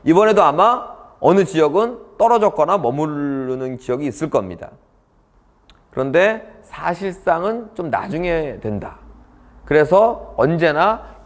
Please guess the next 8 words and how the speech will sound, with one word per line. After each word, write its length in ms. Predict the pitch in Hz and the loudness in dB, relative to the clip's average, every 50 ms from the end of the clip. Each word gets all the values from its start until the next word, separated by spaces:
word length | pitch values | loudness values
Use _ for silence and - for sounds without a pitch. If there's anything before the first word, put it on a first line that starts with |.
| _ | _
규제와 560 | - - 151 143 - 156 143 135 143 170 190 180 | -10 -8 -8 -2 0 2 2 4 4 4 2 2
완화가 580 | 135 101 113 127 135 131 123 117 143 170 208 | 0 0 -2 0 0 -2 -2 0 0 0 0
항상 800 | 226 220 247 226 220 220 226 226 196 220 220 233 247 262 262 - - - _ _ _ _ _ _ _ _ _ _ _ _ _ _ _ _ | -2 -4 -8 -8 -6 -6 -6 -4 -2 0 0 0 0 -2 -6 -10 -16 -20 _ _ _ _ _ _ _ _ _ _ _ _ _ _ _ _
퐁당퐁당하게 1080 | - 247 262 254 247 226 185 196 202 180 175 170 156 139 135 131 147 196 226 262 262 - - - - _ - _ _ _ _ _ - | -2 2 2 2 2 2 0 -4 -4 -4 -4 -4 -2 -4 -4 -2 -2 -2 -2 -2 -4 -8 -16 -20 -20 _ -20 _ _ _ _ _ -8
이렇게 280 | 123 135 - - 190 | -8 -8 -8 -8 -8
이루어지는 680 | 170 143 143 147 156 160 156 - - - 139 139 139 131 | -6 -6 -4 0 0 0 0 0 -4 -8 -8 -8 -4 -4
겁니다. 420 | 135 131 120 107 101 - - 90 - - - _ _ _ _ _ _ _ _ _ _ - _ _ | -4 -4 -4 -6 -8 -12 -14 -18 -20 -20 -20 _ _ _ _ _ _ _ _ _ _ -20 _ _
우리는 540 | - 117 131 135 135 135 143 151 135 101 | -6 -4 -2 0 0 0 0 0 -2 -6